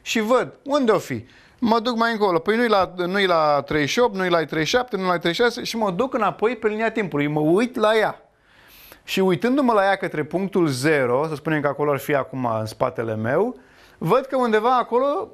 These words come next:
mi se licărește ceva, da? Și vreau să ridic aia în față, ca un ecran așa, care mi apare în fața mea.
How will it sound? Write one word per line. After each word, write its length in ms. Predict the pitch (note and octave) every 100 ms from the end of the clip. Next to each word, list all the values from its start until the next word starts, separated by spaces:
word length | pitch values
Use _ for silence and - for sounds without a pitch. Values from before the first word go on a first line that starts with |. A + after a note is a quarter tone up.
| G3+ G#3 A3+ A#3
mi 120 | A#3+
se 120 | A3 A#3
licărește 480 | A#3 A#3+ A#3+ A#3
ceva, 300 | A#3+ A3+ D#3
da? 180 | B2+ F#3
Și 200 | A3 C4+ B3
vreau 180 | B3
să 140 | B3 B3+
ridic 260 | A3 G#3+
aia 180 | A3+ G#3
în 80 | G3+
față, 280 | F3+ C#3 -
ca 260 | - D#3+
un 180 | E3 E3+
ecran 320 | F3 F3 B2+
așa, 200 | C3 B2+
care 200 | A2 A#2+
mi 60 | B2
apare 240 | C3+ C3+
în 60 | C3+
fața 260 | C3+ B2+ B2+
mea. 180 | G#2+